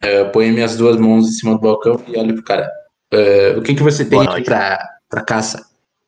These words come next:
Speaker 2: Você tem o, é, documento de autorização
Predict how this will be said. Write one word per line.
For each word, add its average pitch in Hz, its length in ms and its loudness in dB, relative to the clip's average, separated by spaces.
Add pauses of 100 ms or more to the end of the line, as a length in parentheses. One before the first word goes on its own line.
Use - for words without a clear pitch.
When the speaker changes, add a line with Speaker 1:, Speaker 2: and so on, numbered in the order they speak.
(3250)
Speaker 2:
Você - 220 -8
tem 104 280 -4
o, 92 580 -2 (800)
é, 92 460 -12
documento 107 680 -6 (360)
de 113 100 -8
autorização 104 680 -4